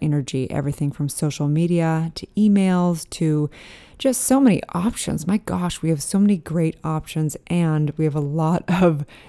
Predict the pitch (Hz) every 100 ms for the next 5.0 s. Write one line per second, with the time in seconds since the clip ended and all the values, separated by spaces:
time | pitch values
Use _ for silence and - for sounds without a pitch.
0 | _ - 196 - 220 233 175 151 151 156
1 | _ 175 165 175 180 185 185 180 - -
2 | - - - 175 175 165 185 175 - -
3 | - _ - 190 185 180 - 180 170 170
4 | 165 - 160 165 190 170 165 160 151